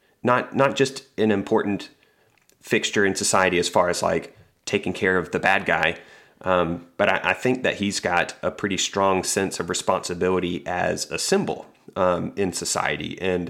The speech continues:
that is definitely true when it comes to Deku,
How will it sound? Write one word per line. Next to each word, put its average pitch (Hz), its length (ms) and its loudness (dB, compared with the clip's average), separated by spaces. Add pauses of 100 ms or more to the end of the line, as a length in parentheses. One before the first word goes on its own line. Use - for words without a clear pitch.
that 101 180 2
is 92 320 -2 (380)
definitely 123 540 0
true 90 500 -4 (380)
when 98 120 -2
it - 80 -2
comes 98 200 -2
to - 100 -18
Deku, 98 560 0